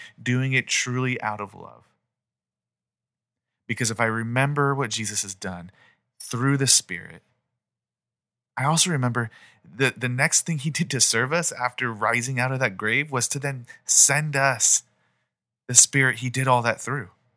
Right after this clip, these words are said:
And so now out of the power of the Spirit indwelling in my life and reminding me of the good news of my identity in Jesus, I can now be replenished with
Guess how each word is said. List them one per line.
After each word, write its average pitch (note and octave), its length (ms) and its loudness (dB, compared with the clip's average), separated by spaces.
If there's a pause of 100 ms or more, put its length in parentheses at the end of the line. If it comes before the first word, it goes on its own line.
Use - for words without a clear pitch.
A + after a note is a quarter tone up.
(460)
And B2 100 0
so D3 140 6
now C#3+ 280 6
out C#3 280 4
of D#3+ 160 2
the D3+ 80 -2
power C#3 340 0
of B2+ 80 -2
the A#2 80 -4
Spirit - 480 0
indwelling A#2 540 -4
in C3 80 -4
my A#2+ 120 0
life G2+ 380 -4 (340)
and A#2+ 160 -2
reminding B2 840 0
me F#2+ 320 -8 (320)
of A#2 180 -4
the B2 100 0
good A2 240 -4
news G2 520 -6 (680)
of G#2+ 100 -16
my A2 200 -2
identity G2+ 600 -6
in F#2+ 120 -14
Jesus, - 600 -8 (600)
I D#3 180 0
can D3 640 -6
now A#2 520 -4 (260)
be B2+ 180 -2
replenished B2 840 -4
with A2+ 280 -6